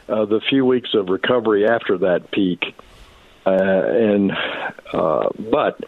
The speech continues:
I think the analogy is a good analogy. It takes everyone, starting in your home and your family. Put your flag out, practice the C D C safe distancing, uh,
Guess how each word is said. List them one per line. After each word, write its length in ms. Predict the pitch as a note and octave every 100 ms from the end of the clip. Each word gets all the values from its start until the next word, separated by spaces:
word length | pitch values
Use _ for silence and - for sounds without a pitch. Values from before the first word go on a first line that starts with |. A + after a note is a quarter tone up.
| - -
I 80 | A#2
think 260 | E3 D#3
the 160 | - G#2+
analogy 720 | G#2 C3+ B3+ G#3+ F#2+ E2+ D#2+
is 100 | G2+
a 60 | F#2+
good 180 | G2+ F2+
analogy. 540 | F2+ F2 F2 G2 B2
It 100 | A2+
takes 260 | - A#2 - -
everyone, 520 | D3+ C#3+ F#2 F2 G2
starting 360 | - B2 A#2 G#2
in 240 | G#2+ B2+
your 160 | C3 A#2
home 320 | C3 D3+ D3
and 100 | B2+
your 140 | B2+
family. 500 | - C#3 C3+ F#2+ - - - - - - -
Put 240 | - D#3+ -
your 80 | A#2+
flag 380 | C#3 C3 C3
out, 340 | C3 C3 C#3 -
practice 400 | B2 B2 - B2 -
the 120 | A#2 -
C 80 | C3
D 240 | B2 A#2 -
C 260 | C3 B2 A#2
safe 260 | C3 A#2+ -
distancing, 840 | B2+ A#2+ B2+ A#2+ C3+ B2 B2 A#2+ -
uh, 280 | G#2+ F2+